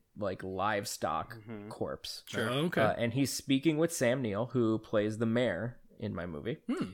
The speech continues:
Speaker 1: Um, and he's also speaking with Francis O'Connor, who happens to be the police, the chief of police.
Speaker 2: Where,
Speaker 3: Oh.
Speaker 2: where does this movie
Speaker 1: Uh,
Speaker 2: take place, by the way?
Speaker 1: I'm about to get there.
Speaker 2: Oh, okay.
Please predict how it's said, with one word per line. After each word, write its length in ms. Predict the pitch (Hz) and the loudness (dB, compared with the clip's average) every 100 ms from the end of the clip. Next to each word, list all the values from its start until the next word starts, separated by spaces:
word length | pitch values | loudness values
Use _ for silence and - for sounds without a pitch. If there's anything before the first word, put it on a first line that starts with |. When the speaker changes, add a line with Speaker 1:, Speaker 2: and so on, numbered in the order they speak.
| 107 _ - | -12 _ -8
Speaker 1:
Um, 380 | 107 104 101 - _ | -4 -2 -4 -8 _
and 180 | 127 117 | -4 0
he's 120 | 120 | 4
also 240 | 117 131 | 4 4
speaking 320 | 127 - 113 113 | -2 -2 -2 -2
with 120 | 110 | -4
Francis 420 | - 92 98 110 | -6 -8 -8 -2
O'Connor, 440 | 127 - 240 135 107 | -2 2 2 2 -2
who 120 | 113 | -2
happens 400 | 107 104 110 107 | -2 -2 -4 -4
to 80 | 120 | -4
be 200 | 92 95 | -4 -4
the 80 | 113 | -6
police, 340 | - 95 - - | -6 -8 -8 -10
the 180 | 135 120 | -2 0
chief 280 | - 113 101 | 0 -4 -4
of 80 | 104 | -4
police. 340 | 147 160 123 | -2 -2 -2
Speaker 2:
Where, 260 | 123 139 170 | 2 6 6
Speaker 3:
Oh. 40 | 180 | 6
Speaker 2:
where 140 | 151 | 4
does 140 | 190 - | 4 -2
this 140 | 190 | -2
movie 200 | 151 139 | 2 2
Speaker 1:
Uh, 40 | |
Speaker 2:
take 200 | - 113 | 2 -2
place, 240 | - 110 107 | -2 -4 -4
by 140 | 95 | -10
the 100 | 90 | -12
way? 140 | 90 90 - _ _ | -12 -16 -18 _ _
Speaker 1:
I'm 180 | 131 120 | 0 2
about 180 | 113 110 | 4 4
to 60 | |
get 180 | 120 151 | 2 2
there. 100 | 117 | 0
Speaker 2:
Oh, 40 | |
okay. 220 | 131 123 | 0 -4